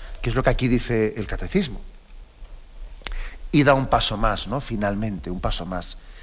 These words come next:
Dice, en toda persona humana, incluso aunque no sea bautizada, vemos también un hijo o una hija del que quiere ser llamado Padre Nuestro. Entonces ya incluso,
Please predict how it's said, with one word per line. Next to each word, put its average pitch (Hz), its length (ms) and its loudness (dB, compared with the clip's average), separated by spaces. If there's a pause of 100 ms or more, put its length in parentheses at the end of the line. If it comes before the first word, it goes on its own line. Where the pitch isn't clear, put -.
(380)
Dice, 107 360 -2 (880)
en 117 200 0
toda 147 340 6
persona 139 420 6
humana, 135 540 4 (360)
incluso 98 300 -4
aunque 98 160 -4
no 90 80 -4
sea 98 160 -4
bautizada, 92 600 0 (1400)
vemos 135 340 4
también 135 440 4 (140)
un 147 200 6
hijo 127 520 2
o - 80 6
una 131 260 4
hija 117 400 2 (960)
del 117 240 4
que 120 160 2
quiere 143 240 6
ser 131 240 4
llamado 113 420 2
Padre 107 320 2
Nuestro. 110 460 2 (800)
Entonces 113 280 -2
ya 131 120 6
incluso, 131 420 4